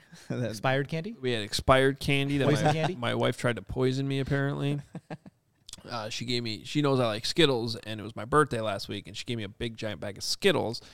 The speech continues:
Speaker 3: I started eating the Skittles today. I brought 'em in for you guys. I was trying to be nice. You know, I knew you were bringing in some candy 'cause you told me,
Speaker 1: Mm-hmm.
Speaker 3: uh, the excellent Starburst jelly beans.
Speaker 1: So good.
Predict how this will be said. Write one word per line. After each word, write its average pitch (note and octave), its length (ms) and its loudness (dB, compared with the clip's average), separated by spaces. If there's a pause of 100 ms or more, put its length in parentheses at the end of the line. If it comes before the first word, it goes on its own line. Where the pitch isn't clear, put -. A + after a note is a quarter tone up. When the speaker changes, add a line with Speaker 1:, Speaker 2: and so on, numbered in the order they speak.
(320)
Speaker 3:
I G3 40 -6
started F#4+ 300 4
eating B3 280 6
the G3 80 6
Skittles C3+ 400 4
today. C#3 160 4
I - 20 6
brought E3+ 260 6
'em D#3+ 120 4
in D#3+ 100 4
for D3+ 140 4
you C#3+ 160 6
guys. A#2+ 240 6
I B2 80 2
was C3 80 -2
trying C#3+ 220 0
to D3 60 -2
be D3+ 80 0
nice. C3 540 -4
You C3+ 120 -2
know, B2+ 200 -4
I D3 80 -4
knew C3+ 160 -4
you C3+ 140 -2
were C#3 80 -2
bringing C#3+ 280 -6
in C3+ 120 -8
some C#3+ 120 -12
candy C3 380 2
'cause C3 180 -4
you C#3+ 60 -2
told B2 280 -2
me, C3 100 -4
Speaker 1:
Mm-hmm. - 580 -12
Speaker 3:
uh, A#2+ 140 2
the A#2+ 180 0
excellent C3+ 400 0
Starburst C3 520 2
jelly A2 220 -2
beans. A2 420 -8 (120)
Speaker 1:
So - 400 -12
good. - 140 -20